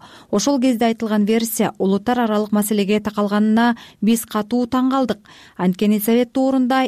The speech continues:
элдердин достугу, бир туугандыгы жана биримдиги деген идеялар коомго жайылтылып турган эмес беле?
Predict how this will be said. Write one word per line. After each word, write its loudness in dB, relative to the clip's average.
элдердин 0
достугу, -2
бир 2
туугандыгы 0
жана 0
биримдиги 0
деген 0
идеялар 0
коомго 2
жайылтылып -2
турган -2
эмес 2
беле? -4